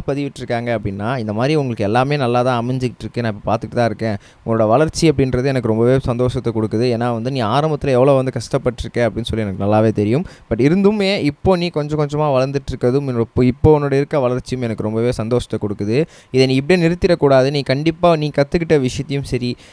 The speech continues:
இல்ல நீ வந்து நிறைய கத்துக்க போற விஷயத்தையும் சரி, இது வரைக்கும் நீ பார்த்த அனுபவத்தை எல்லாத்தையுமே இவ்-, இளம், இளம் வயதினருக்காக வந்துட்டு இருக்காங்க இல்லையா? So அவங்களுக்கு நீங்க வந்து அதை வந்து ஷேர் பண்ணிக்கோங்க.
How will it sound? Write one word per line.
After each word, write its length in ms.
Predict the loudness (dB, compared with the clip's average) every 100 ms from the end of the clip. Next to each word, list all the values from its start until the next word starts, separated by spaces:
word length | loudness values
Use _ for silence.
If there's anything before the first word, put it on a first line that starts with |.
| 0
இல்ல 160 | 2
நீ 100 | 2
வந்து 280 | 2 0 0
நிறைய 240 | 0 2 4
கத்துக்க 300 | 2 2 0
போற 300 | 4 4 4
விஷயத்தையும் 440 | 0 -6 -4 -6
சரி, 280 | -4 -4 -2
இது 100 | 0
வரைக்கும் 280 | 2 2 0
நீ 60 | -2
பார்த்த 320 | 0 0 0
அனுபவத்தை 440 | -4 -2 -2 -2
எல்லாத்தையுமே 540 | -2 -2 -4 -6 -4 -4
இவ்-, 180 | -4 0
இளம், 260 | 4 2 2 _ _
இளம் 280 | -4 -2 0
வயதினருக்காக 680 | -2 -2 -4 -6 -4 -2 -2
வந்துட்டு 200 | -2 -6
இருக்காங்க 300 | -10 -10 -8
இல்லையா? 300 | -4 -2 -2 -4 _
So 180 | -4 0
அவங்களுக்கு 460 | 2 2 2 0 -2
நீங்க 240 | -2 -2
வந்து 160 | -2 0
அதை 120 | 0
வந்து 140 | -2 -2
ஷேர் 180 | 0 0 0
பண்ணிக்கோங்க. 480 | -6 -4 -6 -4 -6